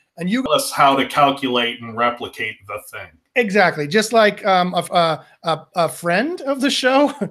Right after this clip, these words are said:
Speaker 1: <laughs> uh, said it a few weeks ago, uh, last week maybe, you know, that intent was a thing. And we're like, "Okay, define it." And if you can't define it,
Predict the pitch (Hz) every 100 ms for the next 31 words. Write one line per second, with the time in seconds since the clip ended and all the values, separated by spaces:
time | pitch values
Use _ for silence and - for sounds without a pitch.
0 | - - 202 185 185 180 - 208 190 170
1 | 165 202 214 233 247 170 160 156 - _
2 | _ - 170 165 170 196 208 208 208 208
3 | 196 190 185 175 - - 196 190 175 175
4 | 175 220 214 220 254 247 - - _ _
5 | 170 180 175 170 196 165 170 175 185 190
6 | 180 180 214 220 220 226 247 254 156 -
7 | 175 185 - 247 254 226 - 277 214 185